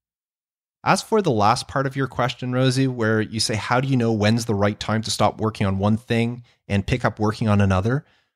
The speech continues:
That's really hard to decide.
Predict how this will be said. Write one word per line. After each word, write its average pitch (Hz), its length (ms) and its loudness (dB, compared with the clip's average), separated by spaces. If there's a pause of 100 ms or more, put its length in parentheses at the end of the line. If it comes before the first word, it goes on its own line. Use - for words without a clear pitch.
(300)
That's 170 340 0
really 127 460 2
hard 113 540 -2
to - 120 -4
decide. 107 600 -2